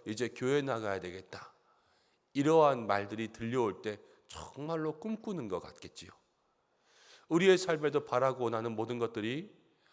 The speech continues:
하나하나 이루어질 때, "아, 이게 될 수 있을까?" 이런 생각들을 하고 살 때가 많은데, 그러다 보면 그 일들이 이루어질 때마다 꿈꾸는 것 같은 그러한 일들이 되지 않겠습니까?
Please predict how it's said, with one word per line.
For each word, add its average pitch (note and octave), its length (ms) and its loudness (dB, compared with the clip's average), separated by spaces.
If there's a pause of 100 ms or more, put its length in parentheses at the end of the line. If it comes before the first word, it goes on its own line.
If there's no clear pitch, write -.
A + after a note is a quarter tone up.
(140)
하나하나 B2+ 680 0 (160)
이루어질 B2+ 520 -2
때, - 260 -16 (400)
"아, E2+ 280 -10
이게 C#3 200 -2
될 C#3+ 200 -2
수 A3 140 -8
있을까?" A2+ 680 -6 (580)
이런 D3 240 4
생각들을 C3+ 760 -2 (220)
하고 C3 300 0
살 B2 320 -6
때가 A2 220 0
많은데, F#2+ 600 -4 (520)
그러다 G#2 260 0
보면 G2 360 -6 (280)
그 D3 120 -2
일들이 D3 360 0
이루어질 B2 500 -6
때마다 G#2 440 -4 (300)
꿈꾸는 F3 500 -4
것 B2+ 60 -12
같은 G#2 440 -8 (420)
그러한 G#2+ 380 0
일들이 F#2 320 -8
되지 F#2 280 -8
않겠습니까? E2+ 720 -12